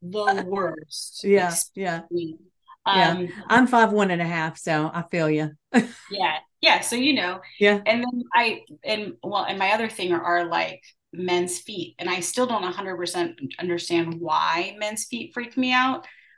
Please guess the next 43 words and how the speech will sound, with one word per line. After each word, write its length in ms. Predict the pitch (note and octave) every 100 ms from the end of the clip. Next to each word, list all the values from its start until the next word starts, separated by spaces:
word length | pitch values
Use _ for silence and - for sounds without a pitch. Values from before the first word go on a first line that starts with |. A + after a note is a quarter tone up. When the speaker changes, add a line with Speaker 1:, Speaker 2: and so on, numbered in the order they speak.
| _ _ _ _ _ _
Speaker 1:
'cause 140 | G3+ F3+
I 40 |
don't, 200 | E3+ E3+
I 80 | E3+
don't 140 | F3+ F3
think 140 | F3
I 60 | F3
have 220 | F3 E3+
all 160 | E3+
the 60 | E3+
memory 600 | E3 E3 F3 F#3 G3+ G#3
of 220 | - G#3+
it, 280 | B3 B3 -
but 280 | F3+ E3+ E3+
Speaker 2:
Yeah. 240 | E3 E3+ E3+
Speaker 1:
if 160 | F#3 - _ _ F#3+
men's 400 | F#3+ G3 G#3 -
feet 340 | G#3 F#3 -
freak 500 | - - F#3+ F#3 - F#3
me 220 | F3 E3+
out. 280 | E3+ D3+ -
So, 280 | E3+ E3
like, 200 | E3 D#3 -
I 180 | D#3 D#3
can't, 400 | - E3+ E3 - _ _ _ _ -
like, 220 | E3+ E3+
I 80 | F3+
couldn't 220 | A#3+ F#3
do 120 | E3
pedicures 460 | E3 E3 E3 E3 E3
when 100 | D#3+
we 60 | E3
went 100 | E3
to 80 |
beauty 220 | D#3+ D#3 D#3+
school, 360 | - F3+ F3
like, 200 | E3+ D#3+ D#3
on 140 | D#3
any 200 | D#3 D#3
men, 320 | D#3 D#3+ E3
'cause 200 | E3 D3+
it 180 | D3+ -
just, 380 | D#3 - -